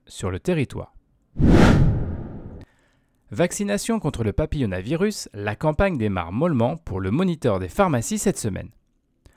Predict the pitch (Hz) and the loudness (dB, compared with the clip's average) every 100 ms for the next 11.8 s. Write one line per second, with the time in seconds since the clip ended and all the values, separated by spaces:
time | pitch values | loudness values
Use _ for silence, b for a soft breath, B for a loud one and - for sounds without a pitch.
0 | b b b - 98 - 120 143 190 202 | b b b -6 -6 -2 -4 -2 -2 0
1 | 117 - 170 247 - 101 98 - 175 151 | 0 0 -2 -2 -6 -6 -4 0 0 2
2 | 185 127 92 87 143 196 180 - 180 139 | 2 2 0 -4 -2 -2 -2 -4 -6 0
3 | 101 101 101 95 - 107 110 110 190 208 | 0 2 0 -4 -6 -2 -2 0 -2 -2
4 | - 117 104 - 208 220 220 - 101 135 | -4 -4 -4 -4 -4 -4 -8 -2 2 6
5 | 202 165 170 - 131 92 92 - 175 156 | 6 4 -2 -4 -4 -4 -4 -4 -2 -2
6 | - 101 85 82 - 220 185 113 - 127 | -4 -8 -8 -10 -4 -4 -4 -8 -2 -2
7 | 151 - _ _ - 117 104 95 98 92 | -2 -6 _ _ -12 -6 -4 -2 -4 0
8 | 160 175 180 160 - 110 - - - _ | 0 2 2 0 -2 -6 -8 -14 -16 _
9 | _ _ b b b b b - 104 139 | _ _ b b b b b -4 0 2
10 | 160 151 139 147 113 92 95 - 120 120 | 2 0 0 -2 0 -2 -4 -4 -2 -2
11 | 90 98 104 - 156 160 - 220 | -4 -6 -6 -4 -4 -4 -4 -6